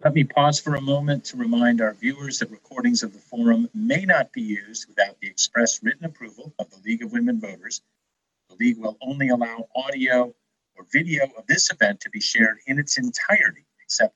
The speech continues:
by the media reporting on this event. We will now resume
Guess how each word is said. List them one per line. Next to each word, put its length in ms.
by 100
the 160
media 460
reporting 560
on 100
this 200
event. 160
We 60
will 200
now 200
resume 500